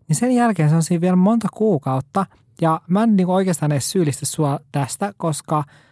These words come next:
koska mulla itellä se jotenkin tie-, oikein niinku silmä huomaa sen silleen, että okei, toi on tyhjä, miksi toi on tossa, näyttääpä tosi typerältä. Ja et, niinku epähygienistä ja ällöttävää, että se on siinä, kun se on tyhjä.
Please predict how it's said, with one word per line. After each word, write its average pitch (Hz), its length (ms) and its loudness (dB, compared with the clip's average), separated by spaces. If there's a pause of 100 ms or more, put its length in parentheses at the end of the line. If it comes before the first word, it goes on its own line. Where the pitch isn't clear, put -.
(840)
koska 185 240 0
mulla 233 240 2
itellä 208 400 0
se 165 160 -2
jotenkin 151 400 0 (100)
tie-, 160 180 -4
oikein 160 240 -2
niinku 160 240 0 (320)
silmä 165 380 0
huomaa 143 340 2
sen 123 120 -2
silleen, 131 180 -2
että - 120 -8
okei, 147 180 -2
toi 160 100 0
on 151 140 2
tyhjä, 151 280 -2
miksi 139 200 -6
toi 151 160 -2
on 170 220 0
tossa, 127 240 -4
näyttääpä 143 360 -2
tosi 151 220 -4
typerältä. 139 600 -6 (520)
Ja 147 140 0
et, - 160 -10 (380)
niinku 151 180 0
epähygienistä 131 760 -4
ja 135 120 -2 (460)
ällöttävää, 135 420 -4
että 143 80 -6
se 226 80 -2
on 202 100 2
siinä, 131 260 -4
kun - 200 -20
se 139 100 -4
on 127 60 -4
tyhjä. 160 320 -6